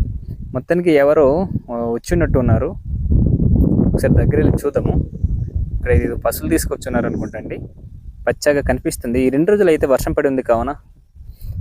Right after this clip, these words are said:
మంచిగా కనిపిస్తుంది. ఓకే అండి, మనం ఇప్పుడు కిందకి వెళ్దాము. కిందకి వెళ్ళి అయితే ఆ పళ్ళులు చూ-, ఆ పళ్ళులు పండున్నాయో లేదో తీసుకుందాము.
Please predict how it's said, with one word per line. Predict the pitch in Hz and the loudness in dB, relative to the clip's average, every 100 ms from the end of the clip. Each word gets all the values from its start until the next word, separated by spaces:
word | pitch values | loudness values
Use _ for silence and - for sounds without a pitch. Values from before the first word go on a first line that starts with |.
| - | -2
మంచిగా | 123 127 139 123 | -2 0 2 0
కనిపిస్తుంది. | 120 123 143 - 113 120 175 - - - - - | -2 -6 -6 -6 -6 -4 -4 -4 -4 -6 -6 -2
ఓకే | 151 190 | 0 2
అండి, | 208 | 2
మనం | 180 160 | 2 2
ఇప్పుడు | 147 135 | 0 0
కిందకి | 131 139 170 180 | 0 0 2 2
వెళ్దాము. | 165 175 226 - | 2 0 -2 -8
కిందకి | 127 123 123 | -4 -2 0
వెళ్ళి | 123 | 0
అయితే | 123 143 | 0 2
ఆ | 175 123 | 2 0
పళ్ళులు | - 117 123 - | 0 -2 -2 -4
చూ-, | 120 - | -4 -2
ఆ | 113 | -2
పళ్ళులు | 110 120 139 | -2 0 0
పండున్నాయో | 139 123 131 131 120 | 0 -2 -2 -2 -2
లేదో | 113 120 220 - - - - - | -2 -2 -2 -4 -6 -6 -8 -8
తీసుకుందాము. | 117 - 117 120 | -8 -8 -10 -10